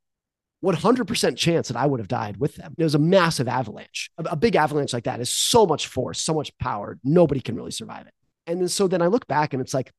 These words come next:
the most important decision that I ever made in my entire life was not going on that second run. And of course,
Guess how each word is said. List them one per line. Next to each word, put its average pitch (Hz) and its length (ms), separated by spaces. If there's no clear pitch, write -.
the 160 340
most 208 380
important 151 440
decision 123 460
that 120 120
I 139 180
ever 175 220
made 160 240
in 143 80
my 135 120
entire 120 380
life - 440
was 147 280
not 165 340
going 135 320
on 113 120
that - 140
second - 340
run. - 340
And 170 80
of 165 80
course, 233 180